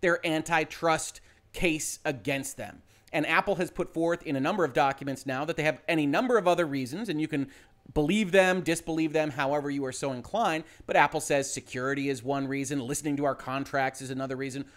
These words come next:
all these various things. Epic basically has to come out and say, "That's all pretext, Your Honor. They just want to kick our case out of court by making it as painful as possible to pursue it."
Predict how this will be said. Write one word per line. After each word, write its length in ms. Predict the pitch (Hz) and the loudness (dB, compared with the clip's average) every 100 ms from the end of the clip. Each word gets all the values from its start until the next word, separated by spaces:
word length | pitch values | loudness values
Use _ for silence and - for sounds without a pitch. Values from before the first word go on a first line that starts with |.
| _ | _
all 200 | - 240 | 2 2
these 180 | 240 180 | 2 0
various 280 | 170 160 156 | 0 0 0
things. 280 | 147 139 123 | 0 -2 0
Epic 380 | 180 185 180 208 | -2 0 -2 0
basically 480 | 233 - 233 202 | 0 0 -4 -2
has 200 | 170 156 - | 0 0 -2
to 60 | |
come 160 | - 143 | -6 -2
out 140 | 135 | -2
and 100 | 131 | -4
say, 280 | 139 135 123 - - | -4 -4 -4 -12 -6
"That's 220 | 127 - | -2 0
all 100 | 127 | 0
pretext, 680 | - 233 240 208 202 - - | 0 -2 0 2 2 0 -6
Your 140 | 170 | 0
Honor. 340 | 160 160 160 - - - | 0 2 0 -4 -18 4
They 220 | 165 196 | 6 6
just 420 | 127 165 180 - | 4 4 4 2
want 380 | 135 151 156 - | 0 2 2 -2
to 140 | 131 | -8
kick 340 | - - 208 - 156 | -6 -2 -2 0 2
our 160 | 156 | 2
case 400 | - 175 160 151 - | 2 0 0 -2 -2
out 160 | 135 | -2
of 80 | 117 | -2
court 360 | - 226 233 226 - - _ _ - | -2 2 4 2 -10 -20 _ _ 2
by 140 | 156 | 2
making 380 | 170 240 254 240 | 4 2 0 0
it 120 | 220 | 0
as 140 | 165 | -4
painful 640 | - - 208 226 226 208 208 | -6 -4 -2 -2 0 -2 -2
as 180 | - 165 | 0 -2
possible 720 | - - 175 175 170 160 156 - _ _ - | -4 -2 0 0 -2 -2 -2 -4 _ _ -8
to 220 | - 220 | -2 -2
pursue 500 | 214 196 175 - 143 | -2 -2 -2 -2 -2
it." 120 | 101 | -4